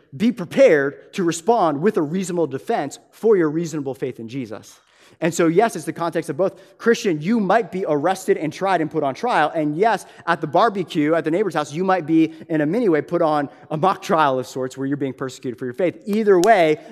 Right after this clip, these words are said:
be prepared to give a reasonable defense to your reasonable faith. And we'll talk more about that in a little bit. But the first thing I want to talk about i-, i-, i-, in regards to, to, to this, uh, text specifically is this, is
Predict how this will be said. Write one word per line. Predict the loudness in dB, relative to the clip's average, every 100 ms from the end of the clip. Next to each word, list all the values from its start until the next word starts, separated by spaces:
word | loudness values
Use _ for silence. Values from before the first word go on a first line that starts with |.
| -4
be | -4
prepared | -2 -2 0 2 2 2 -4 -8
to | 0
give | 2
a | 4
reasonable | 2 0 0 0 0
defense | -4 -2 -2 -2 -4
to |
your | -6 0
reasonable | 0 0 -4 -2 -4 -6 -20
faith. | _ 0 0 0
And | -4
we'll | -4
talk | -4 -4
more | -4 -4
about | -2 -2
that | -4
in | -6
a | -4
little | -2 -2
bit. | -4
But | -6
the | -8
first | -4 -4 -4
thing | -6
I |
want | -4 -6
to |
talk | -10 -10
about | -8 -10 -12 -20 -18 -12
i-, |
i-, | -10 -10 -12
i-, | -12 -10 -8
in | -8
regards | -4 -2 -2
to, | -6 -10 -12
to, | -10 -6 -4
to | -6 -6
this, | -6 -6 -14 _ -6
uh, | -6
text | -4 -6 -8 -16
specifically | -16 -6 -4 -2 -4 -6
is | -4
this, | -4 -4 -6
is | -10 -12